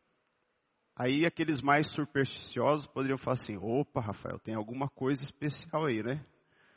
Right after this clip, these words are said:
Mas não tem nada de superstição. Eu creio muito mais naquilo que Deus tem preparado pra minha vida e pra sua vida nessa noite.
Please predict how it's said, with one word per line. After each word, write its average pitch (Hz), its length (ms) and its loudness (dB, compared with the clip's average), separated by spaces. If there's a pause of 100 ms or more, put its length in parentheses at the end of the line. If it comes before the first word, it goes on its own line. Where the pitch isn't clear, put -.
(480)
Mas 127 200 2
não 143 100 -2
tem 143 160 -2
nada 131 220 4
de - 120 -16
superstição. - 640 -4 (1600)
Eu 113 160 -2
creio 135 300 4
muito 143 320 -2
mais 131 240 6
naquilo 131 320 -2
que - 100 -10
Deus 147 380 4
tem 156 160 -2
preparado 123 640 4
pra - 120 -4
minha 123 220 -2
vida 151 460 0
e 131 80 -4
pra - 180 0
sua 131 220 -4
vida 117 260 -2
nessa 113 300 -4
noite. - 420 -8